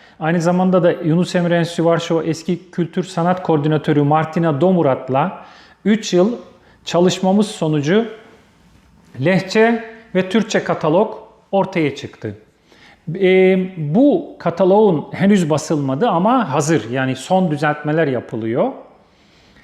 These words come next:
E, bu kataloğun ortaya çıkmasında Doktor Hubert Weiss'a benim zaman zaman,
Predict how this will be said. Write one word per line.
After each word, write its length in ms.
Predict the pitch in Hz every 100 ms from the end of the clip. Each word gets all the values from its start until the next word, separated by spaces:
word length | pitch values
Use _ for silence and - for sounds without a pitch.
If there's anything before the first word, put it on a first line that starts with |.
| _ _ 156
E, 220 | 151 143
bu 120 | 247
kataloğun 560 | 254 240 214 202 208 175
ortaya 520 | 180 185 185 208 214
çıkmasında 920 | 175 - 147 - 135 123 165 233 180 151
Doktor 360 | 185 185 214
Hubert 540 | 185 147 170 196 202 -
Weiss'a 560 | 156 147 139 208 202
benim 240 | 175 196 175
zaman 320 | 170 175 190
zaman, 460 | 156 135 160 214